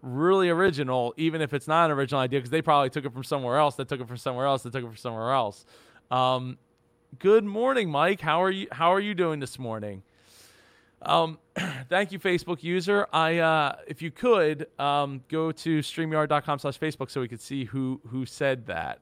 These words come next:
or I can maybe click over here on one of my other screens. I, it, I'm not sure. It's shared in so many places. It's hard to see where, uh,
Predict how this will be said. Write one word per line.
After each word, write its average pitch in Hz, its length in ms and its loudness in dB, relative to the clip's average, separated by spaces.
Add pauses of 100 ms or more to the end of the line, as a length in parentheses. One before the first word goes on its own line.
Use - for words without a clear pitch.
or 123 160 -4
I 123 100 0
can 117 240 -12
maybe 123 300 -4
click - 320 -10
over 117 200 -4
here 117 220 -6
on 117 100 -6
one 113 120 -6
of 113 60 -10
my 117 100 -8
other 113 200 -6
screens. 135 880 -10
I, 101 260 -6 (220)
it, 127 200 -6
I'm 135 140 0
not 127 180 -4
sure. 113 140 -6
It's 113 120 -10
shared 156 320 -2
in 127 60 -10
so 147 160 -4
many 120 160 -10
places. 110 500 -10 (420)
It's 127 140 -4
hard 131 220 0
to 123 80 -6
see 123 480 -8 (340)
where, 120 560 -2
uh, 110 440 -4